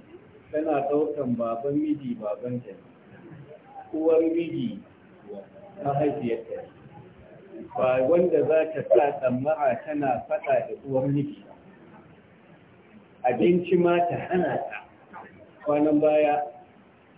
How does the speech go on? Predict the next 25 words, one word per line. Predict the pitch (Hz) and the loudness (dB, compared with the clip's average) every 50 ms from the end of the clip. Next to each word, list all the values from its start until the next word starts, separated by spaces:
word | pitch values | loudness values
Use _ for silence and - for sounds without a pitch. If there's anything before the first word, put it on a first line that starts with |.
| _ _ _ _ - - | _ _ _ _ -20 -10
wata | - 135 131 147 143 | -8 -8 -2 -2 0
baiwa | 147 151 147 131 127 135 131 135 | 0 2 2 4 2 2 2 0
Allah | 139 139 131 120 117 | 0 0 0 0 -2
ta | - 127 | -2 -6
kawo | 117 127 131 131 131 139 | -4 -2 -2 -2 0 -2
min | 123 120 117 | -6 -6 -8
ƙara, | - 117 117 120 120 117 | -6 -8 -8 -8 -8 -10
ta | - 147 | -10 -12
ce, | 143 - 349 - - | -14 -14 -10 -8 -8
"Malam, | - - 339 330 156 143 139 143 - | -8 -6 -6 -4 -4 -4 -4 -6 -6
shi | 214 214 - - | -10 -10 -10 -2
ke | 202 165 165 - | -2 -2 0 0
nan | 208 226 233 233 | -2 -2 -2 -4
mu. | 240 208 - - - - - - - - - - - - - - - - - - - - - | -4 -6 -8 -12 -16 -20 -20 -20 -20 -20 -20 -20 -20 -20 -20 -20 -20 -20 -20 -20 -20 -16 -6
Amma | 139 139 147 160 170 | -4 -2 0 0 2
wallahi | 170 170 160 151 151 165 170 175 170 165 156 156 | 2 2 2 2 2 2 2 2 2 0 0 -2
yanzu | 143 143 135 - - - - | -2 -2 -2 -6 -10 -8 -4
in | 170 175 - - | -4 -4 -4 -4
sun | 180 180 - | -8 -8 -6
abinci | - 147 135 143 147 143 143 - | -6 -8 -6 -4 -6 -6 -6 -6
ma | 143 147 151 147 147 | -8 -6 -6 -6 -6
ba | - 269 - - - | -6 -8 -8 -8 -10
su | - | -12
bani." | 147 147 151 156 147 143 135 - - - - - - - - - - - - - - - - - - - - - - - - - - - - | -8 -6 -4 -4 -4 -6 -10 -12 -16 -20 -20 -20 -18 -18 -18 -20 -20 -20 -20 -20 -20 -20 -20 -20 -20 -20 -20 -20 -20 -20 -20 -20 -20 -20 -10
Na | - 302 | -6 -6